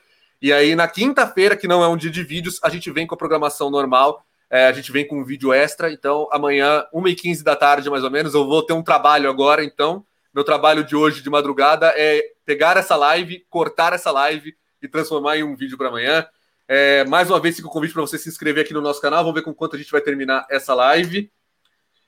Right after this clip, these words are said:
Ah, terminamos com trinta e dois mil e dez. Muito obrigado. Passamos da marca de trinta e dois mil inscritos. Batemos recordes, acabamos com recordes, é, de, de simultaneidade de, de audiência aqui. Muito obrigado a todos vocês.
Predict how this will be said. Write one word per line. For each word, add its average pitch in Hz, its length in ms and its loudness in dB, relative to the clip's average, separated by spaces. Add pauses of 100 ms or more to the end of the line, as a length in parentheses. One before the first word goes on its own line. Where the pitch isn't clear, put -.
(320)
Ah, 143 380 2
terminamos 147 600 0
com 196 580 0 (300)
trinta 262 260 2
e 233 60 2
dois 214 260 6
mil 208 160 -2
e 196 60 -2
dez. 135 280 -2
Muito 262 320 -6
obrigado. 202 560 -4
Passamos 185 400 -6
da 170 100 0
marca 165 280 -2
de 156 120 -12
trinta 170 260 -6
e 151 40 -6
dois 151 240 -2
mil 147 100 -6
inscritos. 156 440 -6
Batemos 180 420 -2
recordes, 156 580 -2 (160)
acabamos 175 540 -2
com 139 100 -16
recordes, 135 480 -4 (480)
é, 131 280 2
de, 131 400 -6
de 127 160 -10
simultaneidade 143 960 -2
de, 123 580 -6
de 120 180 -12
audiência 131 560 -4
aqui. 165 240 -8
Muito 165 200 -10
obrigado 139 320 0
a 131 40 -4
todos 123 240 -8
vocês. 175 520 0